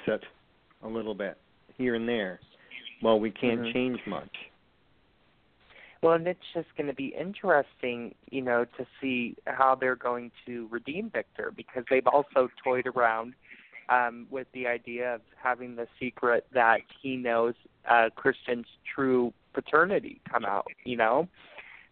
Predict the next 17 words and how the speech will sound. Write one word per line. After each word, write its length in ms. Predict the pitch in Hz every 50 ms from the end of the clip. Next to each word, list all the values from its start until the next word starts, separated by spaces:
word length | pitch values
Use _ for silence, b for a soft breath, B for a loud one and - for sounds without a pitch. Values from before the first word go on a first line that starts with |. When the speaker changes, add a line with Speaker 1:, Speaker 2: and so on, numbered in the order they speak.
| _ -
Speaker 2:
So 340 | - 151 139 131 127 123 120
Speaker 1:
Yes. 100 | 117 101 - - _ _ _ _ _ _ _ _ _ _ _ -
Speaker 2:
if 160 | 147 147 -
that 260 | - 156 165 175 - 156
does, 320 | 151 135 120 120 131 139 - _ _ _ _ _ _ _
is 100 | 143 135 131 131
Victor 540 | 143 151 - _ - 143 135 123 113 117 - _ _
redeemable 760 | - 127 127 120 107 127 139 160 196 190 - - 110 - -
after 300 | - 120 - _ - 120
that? 220 | 113 113 104 107 107
I 80 | 107 117
think 280 | - - 135 127 120
that's 300 | - 123 127 131 - -
really 240 | - 135 123 120 117
the 160 | 110 - 113 - - -
true 160 | - 123 113
question. 640 | 107 - - 123 131 - - - - - - -